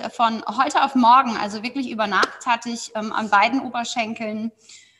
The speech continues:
zwanzig bis dreißig Hämatome. Und keiner konnte mir sagen, woher die kommen. Also auch ich bin nicht gestürzt, mir ist nichts passiert. Ich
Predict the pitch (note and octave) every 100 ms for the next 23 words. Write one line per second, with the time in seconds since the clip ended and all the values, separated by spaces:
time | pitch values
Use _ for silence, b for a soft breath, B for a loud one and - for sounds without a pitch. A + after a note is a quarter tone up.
0 | b b _ _ _ - G#3+ - - -
1 | B3+ C4+ D4+ C#4+ - G3 A3 A#3 B3 A#3+
2 | G#3+ A3+ G#3+ F#3 F#3 G3 G3+ - F3 G#3+
3 | A3 A3+ A3 A#3 G#3+ G3 F#3+ G#3+ G#3 G#3+
4 | G3+ - G3+ G3 - G3+ G#3 A#3+ - -
5 | _ _ F3+ G#3 G3 - G3 - D4+ F#4
6 | D#4 - G3+ G3 F3+ G3+ - - G3+ -
7 | D4+ F4+ C#4+ A3+ -